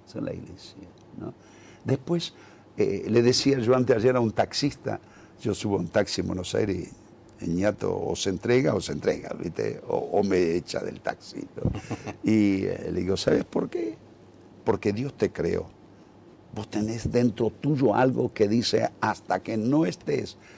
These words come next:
en relación con Dios, no vas a tener paz", ¿no? Y qué tremendo es poder tener un hogar espiritual.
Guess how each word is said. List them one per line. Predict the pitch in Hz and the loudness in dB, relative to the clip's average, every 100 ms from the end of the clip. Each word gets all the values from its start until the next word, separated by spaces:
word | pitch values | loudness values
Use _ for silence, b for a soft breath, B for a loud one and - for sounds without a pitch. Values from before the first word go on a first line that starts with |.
| B | B
en | 117 101 | 0 2
relación | 104 98 - 156 156 | 2 2 4 4 4
con | 123 120 | 2 6
Dios, | 165 220 214 - B B B - | 6 6 4 -4 B B B -4
no | 131 151 | -2 0
vas | 156 - | -2 -4
a | |
tener | 104 127 - | -4 -2 -4
paz", | - - - - - - - - - - | -6 -12 -12 -16 -14 -14 -16 -20 -16 -12
¿no? | - B B B B - | -12 B B B B -4
Y | 110 117 - - | -2 -2 -6 0
qué | 185 175 | 2 2
tremendo | - 131 120 139 123 107 95 | 4 4 6 6 6 6 4
es | 107 | 2
poder | - 95 92 117 123 107 92 B B B - | 0 2 4 6 4 2 0 B B B -2
tener | 101 107 143 139 - | 0 2 0 0 0
un | 127 113 | 2 4
hogar | 101 82 107 110 110 | 2 -2 -6 -6 -4
espiritual. | 98 - - 90 92 90 85 85 78 76 | -4 -6 -4 -2 -2 -4 -2 -2 -2 -8